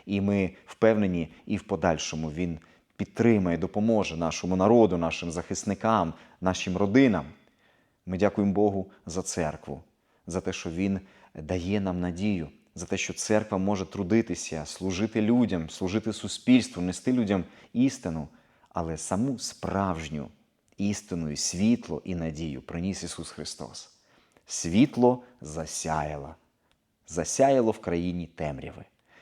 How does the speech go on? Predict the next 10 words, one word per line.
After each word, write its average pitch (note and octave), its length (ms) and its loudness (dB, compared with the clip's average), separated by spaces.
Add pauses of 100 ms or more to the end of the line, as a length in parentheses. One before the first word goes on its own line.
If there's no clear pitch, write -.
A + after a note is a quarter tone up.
І G#2+ 60 -8
сьогодні, B2 460 2
я F2 80 2
думаю, F2 440 0 (220)
Україна A2 680 4 (360)
символічно, A#2+ 680 4
можливо, F2 580 2 (100)
це E2 600 -6 (100)
країна F#2 360 -2
темряви, D#2 480 -6